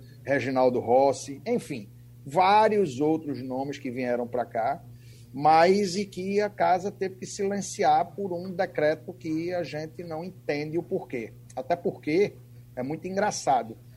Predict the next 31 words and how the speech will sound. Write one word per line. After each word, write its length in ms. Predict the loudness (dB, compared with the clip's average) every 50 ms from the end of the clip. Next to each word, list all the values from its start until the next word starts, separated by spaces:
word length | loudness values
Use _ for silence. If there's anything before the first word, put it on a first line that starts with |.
| -20 -20 -16 -8
nós 220 | -6 -6 -4 -6
estamos 440 | -6 -8 -6 -2 -2 -2 -2 -4 -4
há 80 | -6 -6
mais 300 | -4 -2 -2 -2 -2 -4
de 40 | -6
quarenta 680 | -4 0 2 2 2 2 0 -2 -4 -6 -2 -2 -2
dias 640 | -2 -2 -4 -4 -2 0 -2 -2 -4 -8 -16 -18 -20 -20 -20 -14 -10 -8
na 60 | -4
verdade, 560 | -4 -4 -4 -2 -2 -2 -2 -2 -2 -2 -2
há 200 | -2 -2 -2 -4 -8
mais 380 | -8 -6 -4 -2 -2 -2 0 2
ou 160 | 2 4 2
menos 500 | 2 -2 -4 -4 -4 -4 -8 -10 -12 -12
trinta 400 | -12 -8 -6 -6 -6 -6 -4 -2
e 80 | -2 -2
cinco 500 | -4 -6 -10 -10 -10 -10 -10 -8 -8 -6
dias 540 | -6 -6 -6 -4 -2 -2 -4 -4 -8 -14 -18 -20 -20 -20 -20 -20 -14 -4 0
calados 840 | 2 4 4 4 4 4 4 2 0 -2 -4 -8 -8 -10 -16 -18 -20 -20 -20 -20 -20 -20 -20 -20 -20 -14 -10
e 100 | -6 -4
os 160 | -4 -4 -4
números 400 | -4 -4 -2 -2 -2 -2 -2 -4
não, 380 | -4 -6 -8 -8 -8 -8 -10 -12 -16 -18 -14
não 200 | -12 -10 -8 -6
deixam 420 | -4 -2 -2 -2 -4 -6 -8 -10 -10
de 100 | -10 -10
subir. 280 | -8 -6 -4 -4 -6
Então, 340 | -6 -10 -10 -10 -10 -10 -10 -10
o 240 | -10 -10 -10 -12 -14 -12 -6
problema 560 | -2 0 2 2 2 2 0 0 -2 -4 -6
não 320 | -6 -6 -6 -4 -2 0 2
é 260 | 2 2 0 0